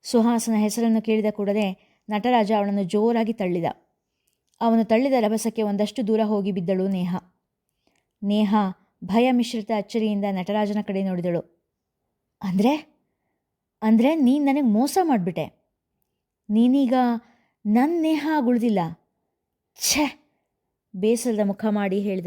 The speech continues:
ನಟರಾಜ. "ಇಲ್ಲ ನಟರಾಜ್, ಇದ್ ಸುಳ್ಳು. ನಾನ್ ಮನಸ್ಸಿಂದಾನೇ ಆಗ್ಲಿ, ದೇಹದಿಂದಾನೇ ಆಗ್ಲಿ, ನಿನ್ ನೇಹಾನೇ ಆಗುಳ್ದಿದ್ದೀನಿ. ಸುಹಾಸ ನಂಗ್ ತಾಳಿ ಕಟ್ಟಿದ್ರು ಅವ್ನ್ ನನ್ ಕಿರುಬೆರಳನ್ ಕೂಡ ಸೋಕಿಲ್ಲ. ನನ್ನನ್ ನಂಬಿ, ಪ್ಲೀಸ್,"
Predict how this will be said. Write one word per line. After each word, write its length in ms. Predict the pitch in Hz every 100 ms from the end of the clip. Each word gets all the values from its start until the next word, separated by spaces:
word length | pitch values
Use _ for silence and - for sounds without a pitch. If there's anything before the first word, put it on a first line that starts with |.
| 190
ನಟರಾಜ. 420 | 175 175 175 170 - _ _ _ _ _ _ _ _ _ _ 269
"ಇಲ್ಲ 200 | 277 294
ನಟರಾಜ್, 580 | 233 220 208 208 - - _ _ _ -
ಇದ್ 120 | 226
ಸುಳ್ಳು. 680 | - 311 285 196 - _ _ _ _ 226
ನಾನ್ 240 | 220 214
ಮನಸ್ಸಿಂದಾನೇ 640 | 202 220 240 262 240 220 220
ಆಗ್ಲಿ, 480 | 208 190 196 196
ದೇಹದಿಂದಾನೇ 640 | 208 254 262 269 247 240 233
ಆಗ್ಲಿ, 580 | 214 202 214 214 _ _ -
ನಿನ್ 240 | 247 294 311
ನೇಹಾನೇ 400 | 285 240 277 285
ಆಗುಳ್ದಿದ್ದೀನಿ. 680 | 254 220 196 185 180 180 - _ _ _ _ -
ಸುಹಾಸ 480 | - 220 214 240 269
ನಂಗ್ 200 | 247 233
ತಾಳಿ 240 | 220 220
ಕಟ್ಟಿದ್ರು 480 | 247 233 240 208 226 220 _ _ _ _ -
ಅವ್ನ್ 200 | 240 233
ನನ್ 180 | 233 226 -
ಕಿರುಬೆರಳನ್ 540 | 285 247 294 285 269
ಕೂಡ 220 | - 247 240
ಸೋಕಿಲ್ಲ. 440 | - 214 220 196 170 220 _ _ _ _ -
ನನ್ನನ್ 320 | 247 226 226
ನಂಬಿ, 460 | 226 233 262 220 208
ಪ್ಲೀಸ್," 880 | - _ 254 269 285 233 214 -